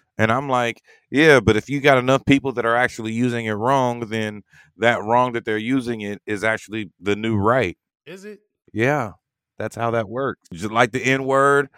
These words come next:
Speaker 1: just like when people all of a sudden start using cap for lying, <laughs> so on and so forth. You know what I mean? It's really all the same bag. That's how the, that's how slang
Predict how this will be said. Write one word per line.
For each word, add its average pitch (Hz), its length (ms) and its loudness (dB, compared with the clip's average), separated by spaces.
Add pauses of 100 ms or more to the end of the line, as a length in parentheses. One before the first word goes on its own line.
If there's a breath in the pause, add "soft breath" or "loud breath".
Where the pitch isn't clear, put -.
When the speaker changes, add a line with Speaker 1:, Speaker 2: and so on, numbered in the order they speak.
(180 soft breath)
Speaker 1:
just 113 240 -6
like 131 300 2
when 131 260 -6
people 135 320 0
all 131 120 8
of 127 80 0
a - 20 -20
sudden 135 240 2
start 139 240 4
using 127 340 2
cap 139 360 4 (340 soft breath)
for 123 340 8
lying, 131 680 4 (560 soft breath)
<laughs> - 300 -8
so - 1400 4
on 160 160 6
and 143 160 2
so 156 260 4
forth. 87 380 0 (260 loud breath)
You 113 100 4
know 120 60 10
what 120 60 4
I 123 40 4
mean? 127 100 4
It's 117 160 -2
really 135 320 6
all 127 280 6
the 117 100 4
same 131 400 2
bag. 120 520 4 (360 soft breath)
That's 120 160 2
how 131 160 4
the, 117 160 0
that's 123 220 -2
how 127 140 4
slang 131 560 -4